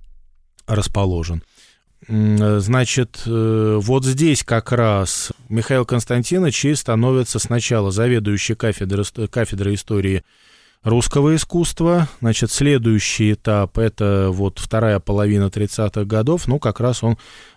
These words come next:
э, уже заведующий, уже не, не просто кафедрой, заведующий отделением, значит, древнерусского искусства, а это как раз по линии Русского музея.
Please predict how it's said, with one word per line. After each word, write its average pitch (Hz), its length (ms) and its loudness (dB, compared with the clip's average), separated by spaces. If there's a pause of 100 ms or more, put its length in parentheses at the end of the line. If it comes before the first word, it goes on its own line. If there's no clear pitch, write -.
э, 104 300 0
уже 117 240 2
заведующий, 117 960 2
уже 107 180 0
не, 117 180 2
не 120 120 0
просто 139 320 -2
кафедрой, 113 420 -2
заведующий 110 540 0
отделением, 101 800 0 (640)
значит, 98 380 -2
древнерусского 104 840 0
искусства, 156 720 -2
а 117 220 0
это 113 220 0
как - 200 -6
раз 110 180 -2
по - 120 -10
линии 104 320 0
Русского 98 440 -4
музея. 90 520 -4